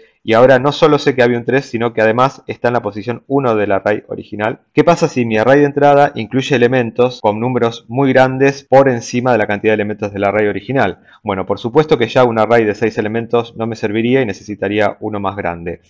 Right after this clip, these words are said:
Pero ¿cuánto más grande? Si tengo un número fijo establecido que es viable, podría decir el número mayor posible es cien y eso está definido por el enunciado, podría ser un array de cien en este lugar.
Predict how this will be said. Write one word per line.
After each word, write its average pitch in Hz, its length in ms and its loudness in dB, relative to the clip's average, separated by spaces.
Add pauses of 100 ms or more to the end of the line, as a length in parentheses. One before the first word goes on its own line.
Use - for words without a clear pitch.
(220)
Pero 98 260 -2
¿cuánto 135 460 2
más 110 160 -2
grande? 87 500 -6
Si 113 260 -4
tengo 185 300 -2
un 160 60 0
número 123 240 0
fijo 135 320 -2
establecido 104 600 0
que 101 160 0
es 104 120 -4
viable, 113 520 4
podría 104 380 0
decir 107 540 -4
el 98 180 -4
número 113 240 -2
mayor 107 320 -2
posible 107 540 -4
es 107 160 -4
cien 113 340 0
y 98 80 -4
eso 104 160 -8
está 107 300 0
definido 98 480 -8
por 95 120 -6
el 95 120 -4
enunciado, 135 560 0 (260)
podría 135 300 2
ser 131 240 -2
un 113 160 -4
array 104 300 2
de 98 140 -6
cien 90 300 -10
en 92 120 -12
este 95 200 -14
lugar. 92 300 -12